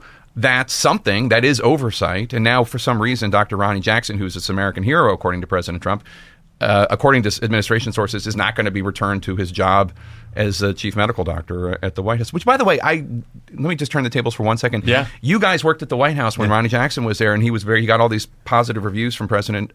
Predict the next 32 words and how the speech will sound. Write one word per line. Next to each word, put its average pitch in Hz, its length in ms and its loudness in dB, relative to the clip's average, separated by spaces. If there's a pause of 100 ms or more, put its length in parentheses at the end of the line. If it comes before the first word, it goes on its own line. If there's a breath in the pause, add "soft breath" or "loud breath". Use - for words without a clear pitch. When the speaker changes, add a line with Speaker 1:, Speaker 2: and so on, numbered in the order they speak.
Speaker 1:
Obama. 120 540 2 (360 loud breath)
Did 123 160 2
you 165 260 -6
hear 175 240 4
of 165 140 0
anything 208 460 0
like 254 180 -2
this? - 420 -6
Speaker 3:
No. 73 220 -2
Speaker 2:
No, 139 260 6
I 156 120 2
was 202 120 0
gonna 208 140 0
say, 160 180 2
like, 127 240 4
I 135 140 0
knew 160 260 -2
that 208 200 -2
when, 127 440 2 (100)
'cause 123 140 0
originally 151 280 2
Doctor 120 260 2
Coleman 110 360 0
was 92 140 -2
there, 90 380 4 (400 loud breath)
and 98 280 0
Ronnie 98 360 2
was, 92 160 -4
like, 92 180 -2
his 95 180 -6
number 92 240 -4
two. 90 520 -2